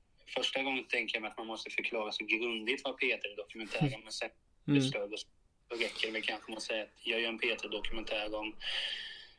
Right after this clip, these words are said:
Speaker 1: eh, om, eh,
Speaker 2: Ja, ja. Nej, men verkligen.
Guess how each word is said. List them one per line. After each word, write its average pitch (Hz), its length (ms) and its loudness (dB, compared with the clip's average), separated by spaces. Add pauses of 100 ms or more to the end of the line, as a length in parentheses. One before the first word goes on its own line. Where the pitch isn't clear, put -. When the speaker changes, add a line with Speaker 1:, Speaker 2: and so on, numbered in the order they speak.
(360)
Speaker 1:
eh, 107 600 -2
om, 104 340 -2
eh, 101 320 -10 (220)
Speaker 2:
Ja, 139 200 10
ja. 123 140 8 (200)
Nej, 135 220 8
men 139 140 12
verkligen. 135 360 12